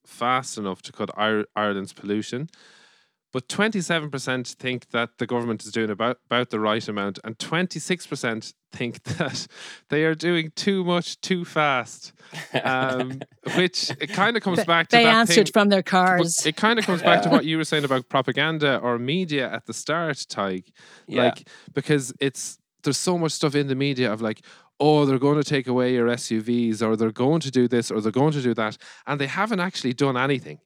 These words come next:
Speaker 1: <laughs>
Speaker 2: Yeah, yeah.
Speaker 1: But,
Speaker 2: You
Speaker 1: but
Speaker 2: could, you could retitle that survey as, like,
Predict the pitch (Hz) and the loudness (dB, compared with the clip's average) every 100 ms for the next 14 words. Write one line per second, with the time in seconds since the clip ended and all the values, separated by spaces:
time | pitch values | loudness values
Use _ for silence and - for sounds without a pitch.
0 | - - - 135 - 185 107 98 90 101 | -12 -10 -10 -8 -4 0 2 2 2 4
1 | 156 156 165 143 160 - - _ 160 170 | 4 6 4 4 4 2 0 _ -4 -2
2 | 170 202 - 208 214 - 165 135 151 143 | 0 -2 4 6 6 0 -2 4 4 2
3 | - 160 160 135 113 107 107 104 | 0 2 2 2 2 2 0 0